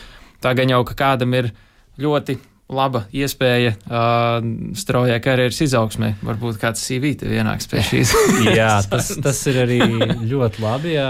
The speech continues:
Speaker 2: ļoti labi, jo, jo tas arī ir galvenais mērķis, ā, šāda veida publi-, publicitātei, ā, jo mēs tiešām vēlamies piesaistīt, ā, augsta kalibra talantus, jo tikai ar augsta kalibra talantiem var, ā,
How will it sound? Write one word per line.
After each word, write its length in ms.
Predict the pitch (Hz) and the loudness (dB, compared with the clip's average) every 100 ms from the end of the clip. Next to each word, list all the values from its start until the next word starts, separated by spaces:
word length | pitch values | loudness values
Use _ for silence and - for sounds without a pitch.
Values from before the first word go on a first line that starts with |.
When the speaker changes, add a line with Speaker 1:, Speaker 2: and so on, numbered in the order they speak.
| 120 | -2
Speaker 2:
ļoti 340 | 110 117 98 | -2 -2 -2
labi, 300 | 104 117 147 151 147 143 135 | -2 -2 -2 0 0 -2 -2
jo, 240 | 123 113 110 | 0 2 2
jo 220 | 107 107 107 101 - - - | 4 2 2 -2 -8 -16 -2
tas 180 | 117 - | -2 2
arī 200 | 110 101 | 2 2
ir 100 | 95 | 4
galvenais 400 | 117 104 92 - | 4 4 2 2
mērķis, 480 | 104 123 175 - - | 0 0 -2 -8 -10
ā, 160 | 113 101 98 | -8 -4 -4
šāda 420 | - 107 92 92 | 0 0 2 2
veida 240 | 101 104 | 0 0
publi-, 480 | 123 127 143 117 104 | -4 -4 -2 -2 -2
publicitātei, 880 | 104 120 135 - - 151 147 127 120 | -2 -2 -2 -2 0 2 2 0 0
ā, 240 | 113 107 101 98 98 | -2 -2 2 4 4
jo 160 | 101 98 | 4 4
mēs 240 | 101 98 | 4 4
tiešām 400 | 104 117 113 92 | 4 2 4 4
vēlamies 400 | 95 101 101 92 | 4 4 4 2
piesaistīt, 800 | - 107 107 101 92 - 90 - - | 0 -2 0 -2 -4 -4 -6 -8 -14
ā, 220 | 101 104 104 - | -12 -10 -8 0
augsta 380 | 107 123 - | 2 2 -2
kalibra 400 | - 165 147 120 | 0 2 2 0
talantus, 540 | - 143 127 113 101 - - - - - - - | 0 2 2 -2 -4 -10 -18 -16 -14 -14 -16 -12
jo 180 | - 98 | -4 -2
tikai 320 | 117 - 101 | 0 2 4
ar 80 | 113 | 4
augsta 240 | 113 - | 2 0
kalibra 400 | - 117 98 - | 0 2 2 -2
talantiem 640 | - 127 117 98 98 95 95 | -2 0 2 0 0 0 2
var, 320 | 98 98 98 | 2 2 4
ā, 160 | 98 | 2